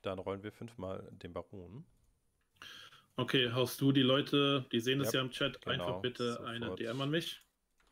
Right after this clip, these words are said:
Speaker 2: Ich muss
Speaker 1: Drei.
Speaker 2: mal hier kurz, äh, Kartoffelbart speichern.
Speaker 1: Private, der Private.
Speaker 2: Zack, für Maus.
Speaker 1: Und Doasty.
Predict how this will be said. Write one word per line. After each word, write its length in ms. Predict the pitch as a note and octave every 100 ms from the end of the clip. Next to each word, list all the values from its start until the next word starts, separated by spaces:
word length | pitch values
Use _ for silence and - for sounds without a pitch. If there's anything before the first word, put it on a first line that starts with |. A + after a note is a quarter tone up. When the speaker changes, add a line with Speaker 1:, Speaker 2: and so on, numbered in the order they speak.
| _ _ _ _ _ _ -
Speaker 2:
Ich 0 | E2+ F2
muss 60 | G#2
Speaker 1:
Drei. 60 |
Speaker 2:
mal 80 | A#2
hier 180 | A#2 A#2
kurz, 420 | - A#2+ A2+ -
äh, 240 | A2+ G#2+ G#2
Kartoffelbart 600 | A#2 - B2+ B2+ C3+ C3
speichern. 680 | - C#3+ C3+ - C#3+ C#3+ C#3 _ _
Speaker 1:
Private, 540 | - F2 F2+ A2 - - - _ - _
der 120 | E2+
Private. 380 | D#2+ F2+ F2 A2
Speaker 2:
Zack, 480 | - - D3 D3 -
für 460 | - - - A#2+ G#2 G#2
Maus. 680 | B2+ E3 D#3+ - - - - - _ _ -
Speaker 1:
Und 140 | A2 _
Doasty. 500 | - - - - G#2